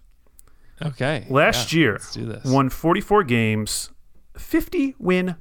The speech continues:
Speaker 2: pace that was.
Speaker 1: Yep.
Speaker 2: This year, forty-two and a half is their over-under, which is equivalent to winning forty-nine games.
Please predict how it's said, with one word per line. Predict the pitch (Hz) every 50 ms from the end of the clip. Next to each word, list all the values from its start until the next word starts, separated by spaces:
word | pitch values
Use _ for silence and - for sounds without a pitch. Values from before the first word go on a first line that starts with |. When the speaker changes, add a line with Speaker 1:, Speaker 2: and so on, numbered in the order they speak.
| - -
Speaker 2:
pace | - - 185 185 135 - - -
that | - - - - - 120
was. | - - 123 - - - - _ _ _ _ _ - _ - _ - - - - - - - -
Speaker 1:
Yep. | 139 139 131 123 - _ - - - - - - - - - -
Speaker 2:
This | - 285 277 - -
year, | 240 233 226 226 233 220
forty-two | - - - - 190 202 214 202 - - 202
and | 202 202
a |
half | 170 170 165 160 170 -
is | 165 131
their | 143 117
over-under, | - - 147 170 127 120 113 110 107 110 120 139
which | 135 135 -
is | 131 110
equivalent | - - 135 131 127 120 -
to | -
winning | 131 123 120
forty-nine | 117 - - 139 139 143 147 160 170 180 190 190 190 190 196 196 202 202 202 202 202 196 190 185 175 170 165 156 147 135 113 98
games. | 101 95 92 92 90 87 87 90 - 151 165 - - - -